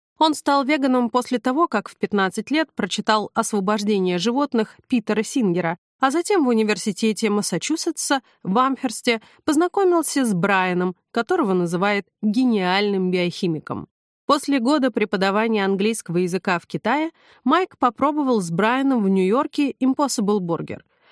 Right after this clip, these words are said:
Они тогда перебрали пиво и решили расписать бизнес-план. В марте две тысячи семнадцатого они получили первую инвестицию, стартовый капитал,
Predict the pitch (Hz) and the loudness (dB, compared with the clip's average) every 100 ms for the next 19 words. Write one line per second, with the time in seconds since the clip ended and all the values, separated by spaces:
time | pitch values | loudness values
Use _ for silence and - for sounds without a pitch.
0 | - 214 220 220 196 185 196 185 170 220 | -4 0 2 0 0 2 2 0 0 0
1 | 214 202 220 202 185 - 302 233 208 208 | 0 0 0 0 -2 -2 0 2 2 0
2 | - 208 185 185 - - 185 202 170 165 | 0 0 0 0 -4 -4 -2 -2 -2 -4
3 | 175 175 - - 139 - - _ _ _ | -2 -2 -4 -6 -8 -8 -18 _ _ _
4 | - - - 190 185 202 185 - 285 240 | -20 -20 -8 -2 2 2 0 -2 -2 0
5 | 202 208 - - 175 180 160 240 - - | 0 0 -4 -6 -4 -2 0 0 -2 -2
6 | 311 311 _ _ - 339 415 - 262 240 | 0 -2 _ _ -2 0 0 0 0 2
7 | 311 285 269 _ 220 233 254 285 240 262 | 2 2 0 _ 0 2 0 -2 0 0
8 | 269 254 - 170 - 165 160 - _ - | 0 -2 -4 -6 -4 -6 -6 -8 _ -8
9 | - 285 285 180 180 180 - - 208 269 | 0 0 0 -2 -2 -4 -6 -2 2 2